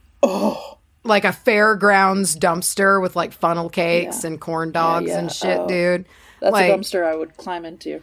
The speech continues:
Speaker 1: Yes.
Speaker 2: to be a raccoon in that situation, like, honestly, that's a guided meditation for, uh, sparking
Speaker 1: Ooh!
Speaker 2: joy.
Speaker 1: Ooh! Are we gonna do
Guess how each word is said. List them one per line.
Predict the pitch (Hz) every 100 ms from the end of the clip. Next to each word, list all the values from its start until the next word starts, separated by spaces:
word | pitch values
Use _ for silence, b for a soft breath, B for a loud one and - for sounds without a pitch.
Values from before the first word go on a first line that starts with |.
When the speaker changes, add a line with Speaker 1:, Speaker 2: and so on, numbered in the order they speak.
| _
Speaker 1:
Yes. | - 175 165
Speaker 2:
to | 254
be | 190 233
a | 247
raccoon | 240 226 214 226 208 196 170 156 156 _ _ _ _ _ _ _ -
in | 202 196
that | 185 175 -
situation, | - 160 160 147 139 - - - - -
like, | 175 151 143 - _ _ _ _ _ _ _ _ _ _ _ _ _ _
honestly, | - 180 190 - 208
that's | 185 180 - -
a | - 196
guided | 170 170 156
meditation | 160 151 139 160 143 - 147 143
for, | - 160 143 165 - - -
uh, | - -
sparking | 185 330 587 698 807 622
Speaker 1:
Ooh! |
Speaker 2:
joy. | - - 294
Speaker 1:
Ooh! | 480 622 784 784 466 _ -
Are | 381 349
we | 415
gonna | 480 571 494
do | 440 415 427